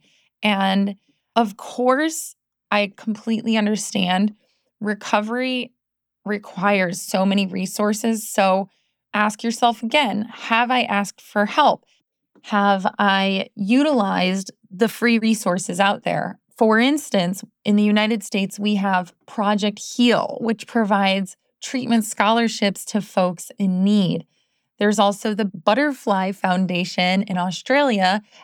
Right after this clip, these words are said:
and then there's Beat Eating Disorders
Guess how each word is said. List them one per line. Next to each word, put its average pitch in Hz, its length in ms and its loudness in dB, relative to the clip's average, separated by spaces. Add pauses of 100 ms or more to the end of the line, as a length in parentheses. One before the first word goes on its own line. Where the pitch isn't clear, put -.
and 226 180 4
then 254 220 4
there's 233 280 2 (500)
Beat 269 500 0
Eating 247 320 2
Disorders 202 760 2